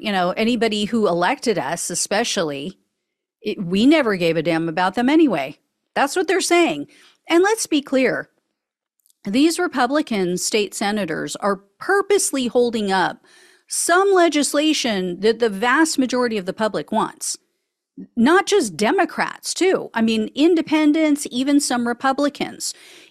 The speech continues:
Ensuring legal access to abortion is a majoritarian view in America, not just in liberal states, across the board and the political spectrum. Enacting laws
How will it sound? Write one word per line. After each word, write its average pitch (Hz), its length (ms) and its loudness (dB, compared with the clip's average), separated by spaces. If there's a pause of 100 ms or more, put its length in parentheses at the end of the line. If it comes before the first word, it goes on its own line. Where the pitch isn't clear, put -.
Ensuring 320 920 2
legal 294 460 0
access 269 560 -2
to 247 180 -2
abortion 190 720 0 (300)
is 262 200 2
a 247 120 2
majoritarian 226 1080 0
view 208 240 0
in 196 80 0
America, 160 600 -2 (880)
not 220 340 2
just 269 560 2
in 254 240 4
liberal 254 440 2
states, - 640 -2 (360)
across 302 640 2
the 247 140 0
board 202 640 2 (260)
and 285 300 4
the 262 60 2
political 233 520 0
spectrum. - 640 -6 (680)
Enacting 294 640 4
laws 240 680 4